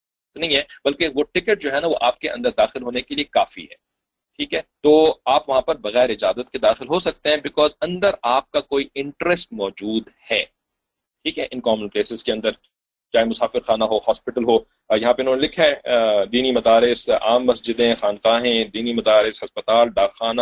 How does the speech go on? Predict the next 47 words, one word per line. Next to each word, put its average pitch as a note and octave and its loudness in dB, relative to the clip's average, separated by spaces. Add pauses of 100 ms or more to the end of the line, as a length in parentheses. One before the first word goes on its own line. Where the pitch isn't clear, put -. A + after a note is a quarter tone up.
ریلوے A#2+ 0
اسٹیشن، B2 -2 (380)
ہوائی B2 4
جہازوں B2+ 2
کے C3 -8
مستقر، B2+ 0 (160)
یعنی A#2+ -4
جن A2+ -8
کو A2 4
ایئرپورٹس A#2 2
کہتے A2+ -2
ہیں، G#2+ 0 (280)
اور - 0
قومی، C#3 2 (140)
آ، A#2 -6
<clears throat> - -6
excuse G#2 -8
me، F2+ -10
قومی B2 2
تفریحات C3 -2
کے C#3+ -4
لیے C3 -4
جو B2 -4
مکانات A#2 2
بنائے A2+ -2
گئے A2+ 2
ہوتے A2+ -2
ہیں، G#2 -2 (840)
غرض B2 0
رفاع A#2+ 0
عام A2+ -2
کے C3+ -10
سب D#3 0
ادارے A#2 0 (340)
اسی D3 -4
حکم G2 -10
میں G#2 -2 (140)
ہیں A2+ -2
کہ - -10
وہاں B2 -2
ہر - 2
شخص - -2
بلا G#2 0
اجازت F#2+ -2
جا G2+ 2
سکتا - -8
ہے۔ - -6